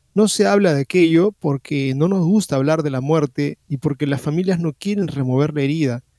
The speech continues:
pero cree que es imprescindible hablar de ello porque nueve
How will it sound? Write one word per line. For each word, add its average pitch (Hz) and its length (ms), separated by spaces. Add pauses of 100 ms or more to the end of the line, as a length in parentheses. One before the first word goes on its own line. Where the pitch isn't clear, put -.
(360)
pero 151 180
cree 247 240
que 175 240
es 190 220
imprescindible 151 920
hablar 147 300
de 156 160
ello 135 300 (400)
porque 139 320
nueve 240 640